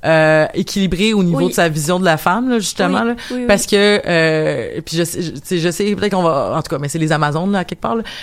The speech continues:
Speaker 1: Euh, on va probablement dire comme, euh, comme vous inciter là-dessus, mais je trouve ça vraiment intéressant parce que, euh, Lucky thirteen a ce personnage-là qui est ultra raisonnable, qui est ultra,
Speaker 2: Mhm.
Speaker 1: euh, qui est une bonne pilote, mais qui va, qui, qui est dans le care parce qu'elle veut laisser personne derrière.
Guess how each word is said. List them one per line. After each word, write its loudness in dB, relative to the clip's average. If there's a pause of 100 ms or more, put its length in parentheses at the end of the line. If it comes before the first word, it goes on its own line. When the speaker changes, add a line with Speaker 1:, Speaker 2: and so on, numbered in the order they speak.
(160)
Speaker 1:
Euh, 2
on 0
va 0
probablement -2
dire -2
comme, -2
euh, -6 (400)
comme -2
vous -2
inciter -2
là-dessus, -2
mais 0
je -6
trouve -8
ça 2
vraiment 2
intéressant 0
parce -4
que, 2
euh, 0
Lucky 0
thirteen 0 (320)
a 4
ce 0
personnage-là 2
qui 0
est -4 (600)
ultra 0
raisonnable, 4
qui -2
est -4
ultra, 4
Speaker 2:
Mhm. -4 (340)
Speaker 1:
euh, 8
qui -4
est 0
une 4
bonne 2
pilote, 2
mais 2
qui -4
va, 2
qui, -8
qui -2
est 4
dans 6
le -4
care 2
parce 0
qu'elle 2
veut 6
laisser 2
personne 0
derrière. 4